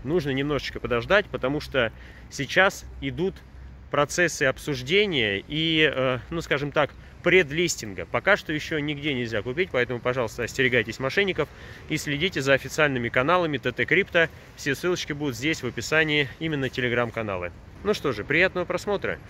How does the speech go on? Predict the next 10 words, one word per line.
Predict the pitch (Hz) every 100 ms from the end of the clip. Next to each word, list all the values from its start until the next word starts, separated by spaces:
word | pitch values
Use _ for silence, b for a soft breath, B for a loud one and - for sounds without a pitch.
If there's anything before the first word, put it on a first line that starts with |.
| B B
Ещё | 139 - 123
раз, | 95
очень | 156 - 143
важно, | 120 98 87
ни | 131
в | 139
коем | 165 143
случае | 175 156 147
не | 147
перематывайте, | 151 131 127 110 - 92 -